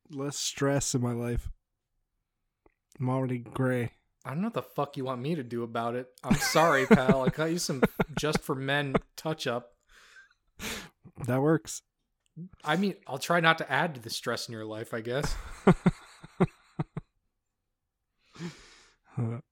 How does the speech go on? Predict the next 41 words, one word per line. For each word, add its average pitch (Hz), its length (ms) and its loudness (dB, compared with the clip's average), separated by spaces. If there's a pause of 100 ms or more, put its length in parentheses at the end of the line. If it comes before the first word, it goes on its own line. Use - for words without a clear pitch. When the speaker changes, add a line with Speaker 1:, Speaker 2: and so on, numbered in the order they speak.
(580)
Speaker 1:
what 160 80 6
about 156 220 8
you? 208 160 6
What 139 100 4
do 147 80 6
you 175 100 4
wanna 156 200 6
have 131 100 2
less 123 240 -6
of? 110 240 -10
Speaker 2:
Um, 151 720 2 (840)
Speaker 1:
This 151 200 4
conversation? 170 760 4
<laughs> 156 40 -2
Speaker 2:
le-, 185 180 6 (100)
less 180 300 6
excuses. 170 1040 2
Hold, 170 360 2
hold 175 320 4
me 196 140 6
accountable 175 640 2
so 139 120 -2
I 135 80 2
can't 165 260 2
make 156 200 -2
excuses 156 640 -2
anymore. 123 420 -2
Just 135 240 -2
send 170 180 2
me 175 120 2
text 160 340 0
out 147 80 0
of 147 60 0
the 143 80 0
blue 139 180 0
that 131 160 -4
says, 135 200 -2
"That 143 140 2
excuse - 400 -2
is 139 120 -8
bullshit," 151 540 -2